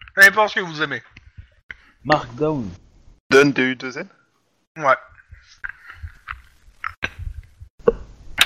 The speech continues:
Speaker 1: Donc, euh, bon, bah, il boit pas d'al-, enfin, lui ne boit pas d'alcool, son collègue, euh, si.
Speaker 3: Euh,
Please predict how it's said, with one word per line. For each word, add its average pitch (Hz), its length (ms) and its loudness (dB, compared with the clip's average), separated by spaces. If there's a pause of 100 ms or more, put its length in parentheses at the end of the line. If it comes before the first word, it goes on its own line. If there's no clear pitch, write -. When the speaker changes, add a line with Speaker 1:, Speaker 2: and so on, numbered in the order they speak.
Speaker 1:
Donc, 160 340 -2
euh, 143 240 2
bon, 139 220 -8
bah, 117 280 2 (580)
il 165 100 -8
boit 180 180 0
pas 196 160 0
d'al-, 185 220 6
enfin, 151 220 -2
lui 220 180 -4
ne 214 80 -6
boit 170 160 -4
pas 175 100 -2
d'alcool, 165 360 -2
son 170 160 -14
collègue, 165 380 -2
euh, 131 280 -4 (880)
si. 170 300 -2 (720)
Speaker 3:
Euh, - 260 -2